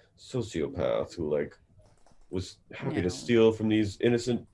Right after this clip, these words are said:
Speaker 1: victims. I think it was just, she's a self-absorbed woman who, self-absorbed person who's, like,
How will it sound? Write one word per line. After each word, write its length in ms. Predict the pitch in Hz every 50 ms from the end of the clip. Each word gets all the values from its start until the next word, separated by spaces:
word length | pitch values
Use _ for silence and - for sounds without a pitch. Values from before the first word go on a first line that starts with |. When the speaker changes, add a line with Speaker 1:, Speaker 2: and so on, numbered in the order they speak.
| _ -
Speaker 1:
victims. 580 | 123 117 - - 95 87 82 80 80 78 80
I 100 | 95 98
think 120 | 107 120 117
it 60 | 123
was 180 | 98 110 101
just, 320 | 101 113 104 - - - - - _ _ _ _ _ _ _ - - - - - - - - -
she's 220 | - - - 110 110
a 40 | 110
self-absorbed 680 | 104 - 101 104 104 117 110 101 104 101 101 98 82
woman 340 | 85 90 95 101 95 87 82
who, 440 | 87 90 87 85 82 82 76 - - _ _ _ _ - - _ _ - - _ _ _ _ - - - - - - - - -
self-absorbed 560 | - - 123 120 120 117 113 110 101 90 -
person 480 | - 110 104 104 101 - 92 87 85
who's, 260 | 90 87 95 92 82 92
like, 260 | 87 85 82 -